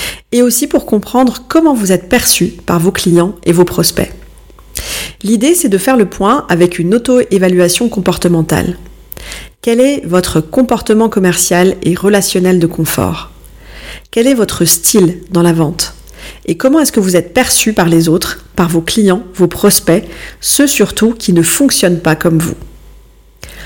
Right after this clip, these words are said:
En répondant à un rapide questionnaire de personnalité, vous allez obtenir un descriptif complet de vos qualités comportementales dans la vente. Pour ça,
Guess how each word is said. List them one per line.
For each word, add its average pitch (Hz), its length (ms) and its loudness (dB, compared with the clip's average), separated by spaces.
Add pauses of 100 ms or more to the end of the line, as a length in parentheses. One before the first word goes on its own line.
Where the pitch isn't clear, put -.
(360)
En 170 80 -2
répondant 269 480 2
à 208 60 0
un 165 100 0
rapide 226 340 -4
questionnaire 196 440 0
de 180 60 2
personnalité, 165 840 0 (380)
vous 165 140 -2
allez 226 140 2
obtenir 254 400 0
un 196 60 2
descriptif 208 600 0
complet 226 640 0
de 170 120 2
vos 165 140 2
qualités 233 500 2
comportementales 180 760 0
dans 185 100 2
la 151 120 2
vente. - 420 -6 (960)
Pour - 180 -4
ça, 285 280 0